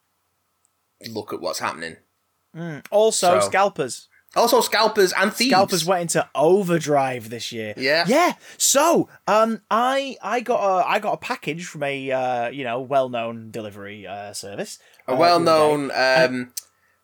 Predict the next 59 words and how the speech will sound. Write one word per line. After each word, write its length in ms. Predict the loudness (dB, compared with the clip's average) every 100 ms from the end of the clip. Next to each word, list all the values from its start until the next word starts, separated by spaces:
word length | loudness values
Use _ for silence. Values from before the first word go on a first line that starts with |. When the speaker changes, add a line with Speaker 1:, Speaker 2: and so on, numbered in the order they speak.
| _
Speaker 1:
rainforest-themed 1500 | -2 0 0 2 2 2 -2 -4 -2 0 0 -4 -8 -10 -10 _ _ -4
online 380 | -2 0 0 0
retailer. 540 | -4 -2 -4 -4 -10 _ _ _ -4
Speaker 2:
Yeah. 220 | -2 -2 _ -20 -20 _ -8
Uh, 260 | -2 -2 -4
<coughs> 80 | -6
and 320 | -6 -4 -4
it 40 | -4
was 100 | -2
a 40 |
large 360 | 2 2 2 0
box. 340 | -2 -2 -8
In 60 | -10
fact, 120 | -8
I'll 80 | -6
show 160 | -6
you 120 | -6
the, 160 | -4 -6 _
I'll 60 | -14
show 100 | -6
you 40 |
the 60 | -2
box 240 | 0 -2
in 60 | -6
question. 280 | -4 -4 -4
It's 80 | -2
quite 180 | 2 4
a 20 |
large 260 | 4 4
box. 480 | 2 0 0 -18 -14 0
Speaker 1:
Oh, 120 | 2
yeah. 180 | 4 0
Speaker 2:
It's 120 | -2
Speaker 1:
That's 200 | -6 -4
a, 40 |
that's 160 | -2 -4
a 40 |
big 120 | -4 0
Speaker 2:
fairly, 220 | 2 0
Speaker 1:
box. 200 | -6 -10
Speaker 2:
fairly 220 | -2 0 2
big 160 | 2
box. 380 | 2 0 -2 -20 -20 -20 _ -10
The 100 | -4
box 260 | -2 -4 -10
it 120 | -14
came 300 | -10 -8 -8
in 200 | -10 -14 -18
was 160 | -14 -8
another, 400 | -8 -6 -6 -8 -8
a 120 | -6
box 300 | 0 0 0
around 380 | 0 0 0 -2
it 100 | -6
'cause 80 | -8
it's 120 | -12
a 20 |
collector's 320 | -2 -2 -2 -2
item. 340 | 0 -2 -8